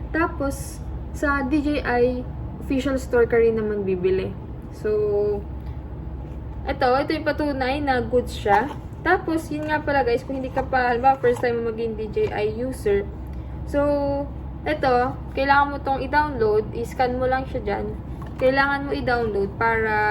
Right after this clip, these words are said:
ah, ma-download mo yung, ah, D J I app mismo. So, yun, guys. Yun lang naman sa pag-unbox natin. So,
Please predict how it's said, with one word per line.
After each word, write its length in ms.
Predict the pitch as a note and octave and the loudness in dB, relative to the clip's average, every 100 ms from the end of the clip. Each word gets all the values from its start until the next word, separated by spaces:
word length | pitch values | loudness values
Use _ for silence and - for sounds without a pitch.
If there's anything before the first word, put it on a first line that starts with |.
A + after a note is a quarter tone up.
| G#3+ G#3+ G#3+ - - - | 2 0 -4 -8 -10 -10
ah, 400 | - G#3+ G#3 G#3 | -4 -2 0 0
ma-download 560 | A3 A#3+ B3+ B3+ A#3+ A3+ | 0 2 4 4 4 4
mo 80 | A3+ | 2
yung, 560 | A3+ A#3+ C4 C#4+ D#4+ D#4+ - - | 2 4 2 -2 -6 -8 -8 -6
ah, 240 | A#3 A3+ | -2 -2
D 160 | A4+ B3 | 0 -2
J 240 | - A#3+ | 4 4
I 240 | - G#3 - | 6 0 0
app 240 | G3 F#3+ | -2 -2
mismo. 400 | G3 F#3 - F#3+ - - - - - | -4 -4 -4 -6 -6 -8 -8 -8 -8
So, 320 | - G#3+ G3 | -4 -2 -2
yun, 240 | G#3+ D#4+ F#4+ | -2 0 0
guys. 480 | C#4+ C4 C#4+ - - - - - - - - - - - - | 0 0 -2 -4 -8 -8 -8 -8 -8 -8 -8 -6 -6 -6 -4
Yun 240 | C4+ D#4+ | -2 0
lang 160 | F4 F4 | 0 0
naman 560 | E4+ D4 C#4 C#4 C#4+ - - - | 2 2 2 0 -4 -4 -6 -4
sa 80 | C4 | 0
pag-unbox 720 | B3+ B3+ B3+ B3 A#3+ B3 B3+ | 2 2 0 2 0 0 -2
natin. 400 | A#3 A3 G#3+ A3 | -2 0 0 -2
So, 480 | A3+ A#3+ A3+ A#3 | 0 4 6 6